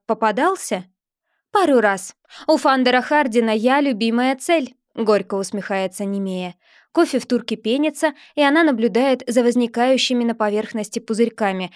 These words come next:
с выражением опытного зельевара. «И что он делает?» «Долго догоняет, это самая веселая часть, я полагаю. Дает фору, пугает,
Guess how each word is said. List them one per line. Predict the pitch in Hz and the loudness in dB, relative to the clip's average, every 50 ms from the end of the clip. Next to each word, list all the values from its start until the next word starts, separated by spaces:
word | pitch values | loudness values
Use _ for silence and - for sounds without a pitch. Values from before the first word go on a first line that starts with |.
| - - | -20 -16
с | - - - | -14 -2 0
выражением | 233 226 214 208 185 226 247 247 233 214 208 208 - - | 2 2 2 2 2 2 2 2 2 0 -2 -4 -4 -2
опытного | - 254 254 - 247 - - 240 240 233 240 | -2 -4 -2 -2 -4 -4 -2 -2 0 0 0
зельевара. | 214 233 233 226 240 247 202 202 185 185 180 180 175 - _ _ _ _ _ _ _ _ | 0 0 0 0 0 0 0 0 0 0 -2 -6 -8 -12 _ _ _ _ _ _ _ _
«И | - 220 220 | -4 -2 -2
что | 196 - - - 247 233 220 | -2 -2 -2 0 2 2 2
он | 208 202 190 190 175 - _ _ _ _ _ - | 2 0 -2 -4 -8 -10 _ _ _ _ _ -12
делает?» | 233 190 214 196 170 175 202 220 233 240 233 - _ _ _ _ _ _ _ _ _ _ _ - | -6 -4 -4 -4 -4 -4 -4 -4 -4 -6 -8 -14 _ _ _ _ _ _ _ _ _ _ _ -2
«Долго | - 294 320 403 427 427 320 269 | 2 4 4 6 6 4 4 2
догоняет, | 214 233 190 226 214 208 202 208 262 311 320 311 - - - - - - - - | 0 0 2 2 2 2 0 0 2 2 2 0 0 -6 -14 -20 -20 -20 -6 -4
это | 302 302 294 262 | -2 0 0 0
самая | 262 277 262 254 254 247 254 | 0 2 2 4 4 2 2
веселая | 247 269 254 - 254 208 196 196 202 196 185 | 2 0 0 0 0 2 4 4 4 2 2
часть, | - 214 202 185 - - | 2 -2 -2 -4 -2 -4
я | 202 | -4
полагаю. | 196 - 202 196 190 185 202 190 190 190 185 - - - - - | -2 0 0 0 0 0 0 0 0 -2 -4 -6 -14 -20 -6 0
Дает | - 349 349 339 320 - | 2 4 4 4 2 0
фору, | - - 214 - 226 247 247 247 240 - _ _ _ | -2 0 2 4 4 6 6 4 2 0 _ _ _
пугает, | - 330 269 220 208 208 220 233 233 233 - | 0 0 2 4 4 4 4 2 2 0 -4